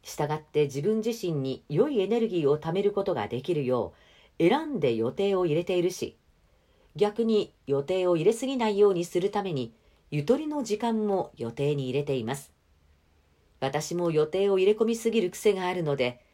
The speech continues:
実はその対応策として、予定を入れない予定を入れているというわけです。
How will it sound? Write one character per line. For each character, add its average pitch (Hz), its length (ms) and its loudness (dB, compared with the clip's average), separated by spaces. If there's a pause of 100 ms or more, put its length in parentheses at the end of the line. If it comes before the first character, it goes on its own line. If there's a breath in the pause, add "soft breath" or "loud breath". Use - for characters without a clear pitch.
(340 soft breath)
実 160 280 -2
は 151 180 2
そ 147 200 -2
の 208 160 4
対 208 300 -2
応 269 120 0
策 202 220 -6
と 131 160 -2
し 143 120 -12
て、 - 220 -4 (580 soft breath)
予 156 160 2
定 294 320 -2
を 254 240 6
入 180 180 -2
れ 269 140 0
な 269 160 0
い 233 260 0
予 170 160 2
定 185 500 4 (300)
を 240 280 0 (280)
入 131 120 -4
れ 156 120 0
て 185 120 2
い 208 40 8
る 226 80 0
と 226 100 0
い 104 120 -2
う 98 40 -2
わ 113 80 -4
け - 120 -6
で - 80 -8
す。 - 200 -14